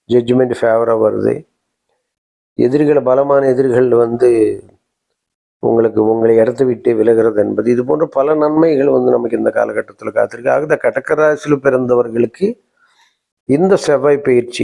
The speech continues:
யோக பயிற்சியாக நம்ம கருதப்படுகிறோம். இது ஒரு ஜாக்பாட் நேரம் என்று தான் சொல்லணும். நல்ல விசேஷம்.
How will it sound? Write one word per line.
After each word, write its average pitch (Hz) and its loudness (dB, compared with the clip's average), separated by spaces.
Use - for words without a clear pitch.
யோக 143 2
பயிற்சியாக 113 0
நம்ம 110 -2
கருதப்படுகிறோம். 113 0
இது 123 0
ஒரு 113 2
ஜாக்பாட் 123 -2
நேரம் 117 0
என்று 113 -4
தான் 131 -2
சொல்லணும். 120 -2
நல்ல 120 -2
விசேஷம். 123 -2